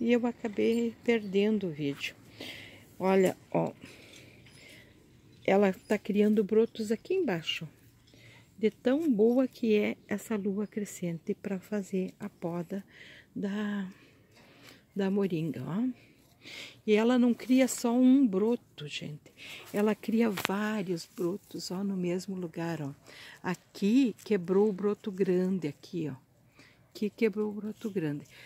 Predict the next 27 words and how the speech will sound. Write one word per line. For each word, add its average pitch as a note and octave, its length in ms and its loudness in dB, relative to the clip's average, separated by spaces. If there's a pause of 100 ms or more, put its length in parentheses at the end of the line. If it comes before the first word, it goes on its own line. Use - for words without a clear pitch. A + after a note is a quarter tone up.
(180)
Mas A#3 680 2
junto A3 580 0
com - 120 -6
aquele G#3 320 -2
broto G#3 340 -4
tá - 160 -4
saindo G#3+ 460 -2
mais G#3 280 -4
todos C4 460 -6
esses G3 300 -10
brotos, F3 400 -10
ó. D#3+ 60 -12 (460)
Um, A#3 300 4
dois, A3+ 340 0
três, G#3+ 400 -2
quatro. - 560 -8 (640)
E A3 80 0
mais G3+ 380 2
outros G#3 380 -2
aqui G#3 180 -4
embaixo, F3 520 -8
ó. C#3+ 40 -12 (100)
Cinco. - 460 -8 (560)
Então, A3 400 4 (180)
é - 80 2
muitos A3+ 760 6
brotos G3 600 0